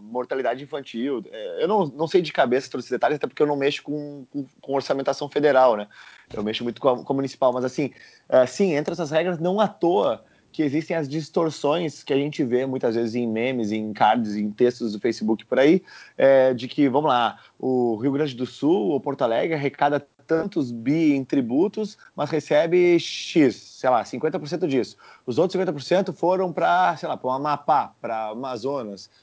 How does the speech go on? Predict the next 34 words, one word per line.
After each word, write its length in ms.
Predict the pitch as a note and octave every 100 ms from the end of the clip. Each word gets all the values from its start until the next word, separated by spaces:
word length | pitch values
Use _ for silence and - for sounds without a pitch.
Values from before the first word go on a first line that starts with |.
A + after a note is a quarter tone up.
| _
pra, 260 | - A#2 A2+
pro 220 | A2 A#2+
Maranhão, 680 | C3 D3 C#3+ C#3 C3+ A#2 - _ _ _
né? 180 | A#2+ A2
Essas 340 | C3+ D#3 E3+
distorções 1120 | B2+ C3 E3 - D#3 C#3 - C#3 E3+ F#3 A#2+
de 180 | A#2 A#2+
repasses 480 | B2 B2 B2+ C3+ C3
orçamentários 800 | B2+ - B2 A#2+ A2+ B2 E3+ D#3
ocorrem 400 | D3+ D3+ C#3+ D3
justamente 500 | C3 D3 C#3+ D3 -
nessas 280 | D#3+ D#3+ D3
regras 360 | D3 C#3+ D#3
de 160 | C#3+ C#3+
distribuição 800 | C#3 D#3+ - E3+ D3+ C#3+ - C3+
que 80 | D3+
eu 60 |
falei. 340 | C#3+ F3 D#3 - _ _ _
Quando 240 | B2+ B2+
a 80 | C3
União 540 | C3+ C3+ C3+ D3+ D#3+
centraliza 840 | B2+ C#3+ C#3 C3+ B2+ D#3 A3+ G#3+ E3
os 180 | C3+ -
recursos 440 | - C#3+ E3+ G#3
e 60 | F3
depois, 320 | D3 D#3 D3+
na 100 | D3
hora 220 | C#3 C3+
de 240 | A#2 C3 -
mandar 600 | A#2 B2 C3+ C3 C#3+ -
eles 280 | D3 B2+ A2+
pra 160 | B2+
cidades, 480 | B2+ B2 B2 C3+ C#3+
mandam 440 | D#3 C3+ D3 D#3+